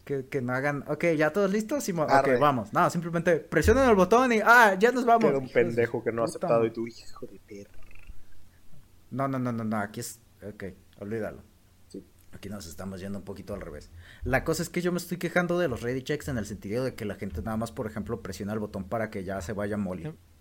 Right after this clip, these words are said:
Speaker 1: Y es de,
Speaker 2: Ah.
Speaker 1: güey, todavía queda cueva por explorar.
Speaker 2: Ya, ya, sí, Simón. Los que
Speaker 1: Que no
Speaker 2: no se
Speaker 1: preguntan,
Speaker 2: esperan.
Speaker 1: "¿Listos?" Ajá.
Speaker 2: Los que no quieren obtener
Speaker 1: Que
Speaker 2: el
Speaker 1: no preguntan,
Speaker 2: cien por ciento
Speaker 1: más
Speaker 2: de la
Speaker 1: bien.
Speaker 2: cueva.
Speaker 1: Ajá,
Speaker 2: Bueno,
Speaker 1: es eso, es
Speaker 2: pues
Speaker 1: eso,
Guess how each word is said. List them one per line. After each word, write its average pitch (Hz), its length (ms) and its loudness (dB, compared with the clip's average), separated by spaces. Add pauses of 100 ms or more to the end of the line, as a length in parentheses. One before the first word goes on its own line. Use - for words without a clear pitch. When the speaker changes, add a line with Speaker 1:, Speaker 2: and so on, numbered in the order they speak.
(440)
Speaker 1:
Y 113 160 -4
es 107 180 -2
de, 120 80 2
Speaker 2:
Ah. 131 320 4
Speaker 1:
güey, 127 140 4
todavía 123 420 0
queda 135 320 -2
cueva 123 400 0
por 117 120 -4
explorar. 117 520 -2
Speaker 2:
Ya, 127 220 -2
ya, 123 60 -8
sí, 117 140 -12
Simón. 117 380 -8 (400)
Los 107 180 -8
que 120 120 -2
Speaker 1:
Que 143 100 4
no 139 80 2
Speaker 2:
no - 40 0
se - 100 0
Speaker 1:
preguntan, 156 240 4
Speaker 2:
esperan. 135 180 2
Speaker 1:
"¿Listos?" 262 520 -2 (760)
Ajá. 98 340 -8 (100)
Speaker 2:
Los 120 140 -8
que 123 80 -4
no 120 80 -6
quieren 147 200 -2
obtener 127 320 0
Speaker 1:
Que - 20 4
Speaker 2:
el 139 60 0
Speaker 1:
no 202 60 2
preguntan, 339 180 2
Speaker 2:
cien - 20 0
por 151 160 0
ciento 107 240 0
Speaker 1:
más 110 80 0
Speaker 2:
de 120 60 0
la 107 60 -4
Speaker 1:
bien. 95 120 -6
Speaker 2:
cueva. 107 340 -10 (1080)
Speaker 1:
Ajá, 85 360 -14
Speaker 2:
Bueno, 104 140 -10
Speaker 1:
es 110 60 -10
eso, 92 120 -12
es - 60 -20
Speaker 2:
pues 92 180 -14
Speaker 1:
eso, - 260 -14